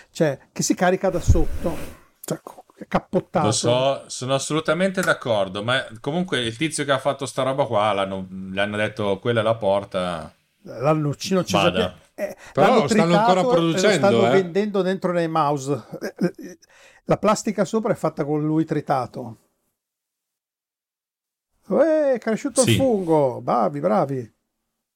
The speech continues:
Speaker 1: E ovviamente lo fanno vedere sempre in mano alle donne.
Speaker 3: No, dai, c'è un pilota di elicottero.
Speaker 1: Eh, sull'elicottero fa comodo, in effetti, eh. Certo.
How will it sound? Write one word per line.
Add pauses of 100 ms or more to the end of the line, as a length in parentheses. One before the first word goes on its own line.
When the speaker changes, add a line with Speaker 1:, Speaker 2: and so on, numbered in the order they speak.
(1500)
Speaker 1:
E
ovviamente
lo
fanno
vedere
sempre
in
mano
alle
donne. (1900)
Speaker 3:
No,
dai,
c'è
un
pilota
di
elicottero. (840)
Speaker 1:
Eh,
sull'elicottero
fa
comodo,
in
effetti,
eh. (1600)
Certo.